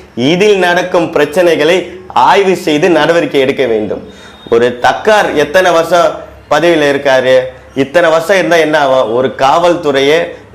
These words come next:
ஆ, ஆய்வாளர் மூணு வருஷத்துக்கு மேல இருந்தா அவரை மாத்துறாங்க. ஏன்னா அவர் அங்கேயே பழகிட்டாருன்னா பல விதமான பிரச்சனைகள், அவ-, வேண்டப்பட்டவங்க வேண்டாதவங்கன்னு, ஆ, செயல்பட வாய்ப்பு இருக்கு.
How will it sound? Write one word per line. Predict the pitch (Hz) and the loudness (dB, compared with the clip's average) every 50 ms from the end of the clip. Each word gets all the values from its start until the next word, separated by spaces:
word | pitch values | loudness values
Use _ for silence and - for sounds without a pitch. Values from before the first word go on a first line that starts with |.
| - - - - | -20 -12 -6 -2
ஆ, | 117 120 120 120 | 0 0 2 2
ஆய்வாளர் | 117 117 120 131 160 175 165 156 143 131 127 117 - | 2 2 2 2 2 2 2 2 2 2 0 -2 -2
மூணு | 123 131 147 151 151 | -2 -2 0 0 2
வருஷத்துக்கு | 147 147 143 - 151 - 156 | 0 0 -2 -2 -2 -2 0
மேல | 143 143 147 151 151 | 0 2 2 2 2
இருந்தா | 143 139 139 135 135 135 160 160 | 2 2 0 0 0 2 2 2
அவரை | 147 139 139 135 127 123 120 117 107 95 120 | 2 2 2 0 0 -2 -4 -8 -8 -4 -2
மாத்துறாங்க. | 127 151 156 - 151 131 120 110 104 101 92 90 - - - - - | -2 -2 0 0 0 0 0 0 0 -2 -4 -6 -10 -14 -14 -4 -2
ஏன்னா | 131 139 151 160 160 165 165 151 - - - - - | 0 2 2 2 2 0 0 -2 -6 -10 -14 -8 -4
அவர் | 123 127 139 143 139 | 0 0 2 2 2
அங்கேயே | 139 135 143 143 139 151 165 165 | 2 2 0 0 0 2 2 2
பழகிட்டாருன்னா | 160 160 151 139 143 147 143 147 120 - 139 123 123 117 123 131 147 156 - - | 2 0 0 0 0 0 -2 -2 -2 0 0 2 2 0 0 0 -2 -2 -2 -2
பல | - 131 139 135 | 0 0 0 2
விதமான | 135 139 139 139 143 143 147 147 | 2 2 2 2 2 0 0 -2
பிரச்சனைகள், | 139 - 135 127 - - 147 139 135 127 123 127 127 131 | -2 -2 -4 -4 -2 0 0 2 2 2 2 2 2 0
அவ-, | 127 127 127 127 127 - - 107 | 0 0 -2 -2 -2 -4 -2 0
வேண்டப்பட்டவங்க | 143 151 156 156 151 131 143 139 - 143 143 | 0 2 2 2 2 0 0 0 0 0 2
வேண்டாதவங்கன்னு, | 139 139 139 135 131 131 139 143 147 156 151 151 - - - - - - - - - | 2 2 2 2 2 2 2 2 2 2 0 -2 -4 -8 -14 -20 -20 -20 -8 -4 -2
ஆ, | 139 139 139 | 0 2 2
செயல்பட | 139 143 156 151 156 151 - 143 143 | 0 2 0 0 0 2 0 0 2
வாய்ப்பு | 131 127 127 131 120 123 | 2 2 0 0 0 0
இருக்கு. | 110 104 - - 95 95 | -2 -2 -2 -4 -8 -10